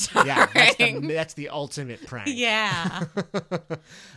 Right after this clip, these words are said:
Speaker 1: Um,
Speaker 2: Do
Speaker 1: but
Speaker 2: it
Speaker 1: yeah.
Speaker 2: for Ferguson.
Speaker 1: And do it for Ferguson. He's the best. Um, but yeah, I think in the meantime, we've, uh, we've done a very nice job here. I think
Speaker 2: I
Speaker 1: we've got
Speaker 2: agree.
Speaker 1: yet another spec script that we can go start
Speaker 2: Oh,
Speaker 1: pitching out to the world.
Speaker 2: totally. Um, Fox, you're, you're ready for this.
Speaker 1: Yeah, for the New Girl reunion.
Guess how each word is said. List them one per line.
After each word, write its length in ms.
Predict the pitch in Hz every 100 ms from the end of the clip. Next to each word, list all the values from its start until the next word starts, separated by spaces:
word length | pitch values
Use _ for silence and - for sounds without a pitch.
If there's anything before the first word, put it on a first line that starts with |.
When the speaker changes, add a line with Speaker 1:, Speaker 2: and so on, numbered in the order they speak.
| -
Speaker 1:
Um, 300 | 127 127 135
Speaker 2:
Do 100 | 285
Speaker 1:
but 60 | 302
Speaker 2:
it 60 |
Speaker 1:
yeah. 40 | 294
Speaker 2:
for 100 | 202
Ferguson. 800 | - 214 202 147 - 147 143 220
Speaker 1:
And 100 | 165
do 120 | 214 208
it 40 |
for 100 | 214
Ferguson. 840 | 196 208 175 156 151 123 110 107
He's 180 | 110 147
the 120 | 139
best. 500 | 143 110 87 - - - _ _ _ -
Um, 440 | 123 123 127 135
but 140 | 143 185
yeah, 300 | 269 - 139
I 80 | 147
think 300 | 151 165 160
in 140 | -
the 60 | 170
meantime, 400 | 165 - 170 151
we've, 180 | 160 165
uh, 160 | 160 156
we've 140 | 170
done 140 | 160 170
a 80 |
very 160 | 170 170
nice 160 | 170 175
job 240 | 196 185
here. 280 | 131 101 95 _ _
I 60 | 120
think 140 | 127
Speaker 2:
I 40 | 143
Speaker 1:
we've 120 | 120
got 200 | 123 120
Speaker 2:
agree. 100 | 113
Speaker 1:
yet 100 | 123
another 220 | 127 123
spec 260 | 123 127 -
script 340 | - 120 -
that 100 | 120 101
we 80 |
can 160 | 101 107
go 160 | 107 104
start 320 | - 107 101 262
Speaker 2:
Oh, 60 |
Speaker 1:
pitching 240 | 285 120 117
out 160 | 107
to 60 | -
the 80 | 123
world. 180 | - 196
Speaker 2:
totally. 360 | 220 185 165 165
Um, 300 | 175 180 190
Fox, 340 | 262 262 -
you're, 400 | 220 220 220 190
you're 180 | 202 202
ready 180 | 208 226
for 160 | 208 -
this. 260 | - - 139
Speaker 1:
Yeah, 100 | 131
for 120 | -
the 100 | 135
New 160 | 139 147
Girl 180 | 143
reunion. 520 | 147 151 226 196 95